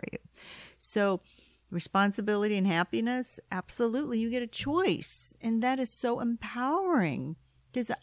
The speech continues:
I've woken up, and I still do. You think I'm perfect? Far from it. I wake up most mornings and I'm like, "Oh my gosh, I got this and that and that." I'm like, "Okay, you have a choice." That just sounds like somebody else is in control of your entire day,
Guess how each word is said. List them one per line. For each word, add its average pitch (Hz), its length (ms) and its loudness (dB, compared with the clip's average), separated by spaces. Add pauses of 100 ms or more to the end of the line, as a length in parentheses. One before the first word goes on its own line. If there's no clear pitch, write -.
I've 240 300 4
woken 226 400 4
up, 220 120 2
and 220 140 -2
I 233 100 0
still 208 480 0
do. 151 200 -2
You 147 140 -2
think 214 200 -2
I'm 156 140 -2
perfect? 156 400 -4
Far 147 260 -2
from 147 220 -2
it. 160 60 0
I 180 60 2
wake 196 200 -2
up 196 100 -2
most 170 240 -4
mornings 170 320 -2
and 156 60 -4
I'm 147 80 -4
like, 139 240 -6
"Oh 170 180 -4
my 160 100 -6
gosh, - 380 -16
I 160 60 -6
got 156 160 -4
this 160 200 -4
and 156 120 -4
that 151 120 -4
and 151 100 -6
that." 147 180 -6 (320)
I'm - 80 -18
like, 180 160 -2
"Okay, 185 180 0
you 175 160 2
have 214 220 2
a - 20 -4
choice." - 640 -4 (840)
That - 220 0
just 208 180 0
sounds 170 280 4
like 156 240 -2
somebody 160 400 0
else 156 260 0
is 156 120 -6
in 151 120 -2
control 147 380 -4
of 135 100 -8
your 139 120 -8
entire 151 420 -6
day, 156 400 -6